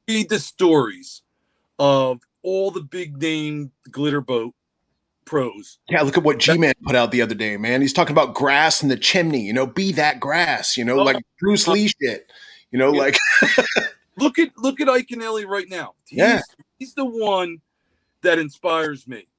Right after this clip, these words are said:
Speaker 1: He's the one, that man has to be the hardest working man in the industry.
Speaker 2: Absolutely.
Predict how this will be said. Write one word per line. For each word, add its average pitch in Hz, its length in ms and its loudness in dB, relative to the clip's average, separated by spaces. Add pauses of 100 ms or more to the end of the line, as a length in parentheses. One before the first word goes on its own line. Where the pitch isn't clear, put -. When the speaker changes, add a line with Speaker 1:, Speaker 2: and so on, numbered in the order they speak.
Speaker 1:
He's 214 380 -16
the 220 120 -8
one, 180 560 -6 (520)
that 185 340 0
man 175 500 -10 (540)
has 170 280 -6
to 147 60 -20
be 160 120 -8
the 147 100 -10
hardest 180 400 -8
working 165 380 -8
man 147 240 -8
in 135 60 -6
the 135 60 -2 (100)
industry. 113 160 -12 (100)
Speaker 2:
Absolutely. 92 340 -6